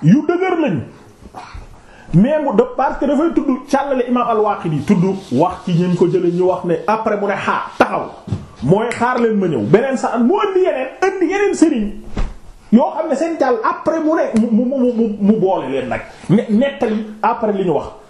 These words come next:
ba après yow doo xamati exactement lan moo ci jóge ci imaam al-Waaqidi ak lan moo ci jële ci ñu wér ñooñu la.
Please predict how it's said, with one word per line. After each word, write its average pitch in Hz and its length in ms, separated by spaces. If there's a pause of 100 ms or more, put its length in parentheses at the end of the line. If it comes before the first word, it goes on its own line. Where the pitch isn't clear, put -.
(360)
ba 202 300
après 233 380
yow 247 160
doo 190 260
xamati 208 380 (360)
exactement 185 760
lan 202 280
moo 196 380
ci 202 120
jóge 180 220
ci - 80
imaam 175 280
al-Waaqidi 175 720
ak 170 160
lan 175 280
moo 175 200
ci 175 120
jële 170 220
ci 170 120
ñu 156 180
wér 160 140
ñooñu 123 260
la. 78 80